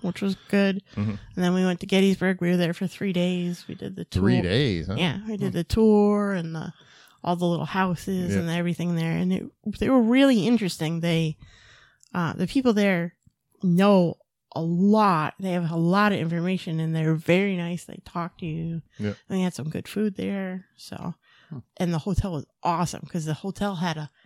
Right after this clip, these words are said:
Speaker 1: separate room for Sam.
Speaker 2: Yep.
Speaker 1: So we closed the door, and he had his own T V, and we
Speaker 2: Oh,
Speaker 1: had our
Speaker 2: nice.
Speaker 1: own T V, and it w-, had complete blackout curtains. So I slept till ten o'clock,
Speaker 2: Wow.
Speaker 1: like, two days in a row,
Speaker 2: <laughs>
Speaker 1: which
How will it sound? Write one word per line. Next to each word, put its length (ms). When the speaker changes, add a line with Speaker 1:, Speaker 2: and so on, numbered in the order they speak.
Speaker 1:
separate 500
room 340
for 180
Sam. 400
Speaker 2:
Yep. 200
Speaker 1:
So 140
we 100
closed 420
the 60
door, 240
and 80
he 180
had 100
his 120
own 140
T 220
V, 160
and 80
we 80
Speaker 2:
Oh, 60
Speaker 1:
had 140
our 180
Speaker 2:
nice. 100
Speaker 1:
own 60
T 160
V, 320
and 140
it 40
w-, 300
had 260
complete 600
blackout 560
curtains. 480
So 160
I 80
slept 260
till 120
ten 260
o'clock, 380
Speaker 2:
Wow. 540
Speaker 1:
like, 100
two 200
days 220
in 140
a 160
row, 280
Speaker 2:
<laughs> 320
Speaker 1:
which 200